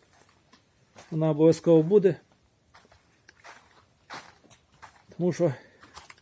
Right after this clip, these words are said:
якщо ми не здолаємо цього ворога, його ніхто не здолає.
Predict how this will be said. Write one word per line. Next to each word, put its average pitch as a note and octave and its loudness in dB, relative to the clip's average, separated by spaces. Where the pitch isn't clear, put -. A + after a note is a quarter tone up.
якщо E3+ -6
ми E3+ 0
не E3 0
здолаємо E3 2
цього D#3 0
ворога, E3+ 2
його D#3 2
ніхто D#3 -6
не D3 -4
здолає. C3 -2